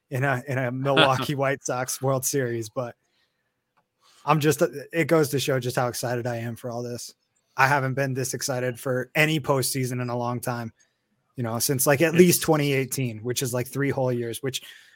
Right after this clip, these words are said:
Speaker 1: after this last year feels like a lifetime ago. So
Speaker 2: This is the truth. And I tell you
Speaker 1: But
Speaker 2: what, we are, we're just ready for the postseason in every capacity. So,
Speaker 1: Yeah.
Speaker 2: Zim, we appreciate you, man.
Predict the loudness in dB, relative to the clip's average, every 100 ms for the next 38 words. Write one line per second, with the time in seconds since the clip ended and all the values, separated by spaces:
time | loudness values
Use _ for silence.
0 | _ 0 2 2 2 2 0 0 -2 0
1 | 0 -2 -2 -4 -4 -8 -10 -12 -14 -14
2 | _ _ _ _ _ _ -8 -6 -6 -10
3 | _ _ -10 -8 -10 -8 -10 -4 -2 -2
4 | -4 -10 _ _ _ _ _ -4 -4 0
5 | 2 4 4 2 _ -2 2 2 0 -6
6 | _ _ _ _ _ _ _ _ _ -10
7 | -8 -2 -2 -2 0 2 2 0 -4 -2
8 | -6 -6 -10 -10 -12 -12 -8 -2 -2 -2
9 | -4 -6 -14 _ -14 -10 -4 -4 -4 -14
10 | -16 -8 -8 -8 -12 _ -20 -20 -20 _
11 | 2 2 4 2 0 -2 0 -2 -2 -2
12 | 0 0 -2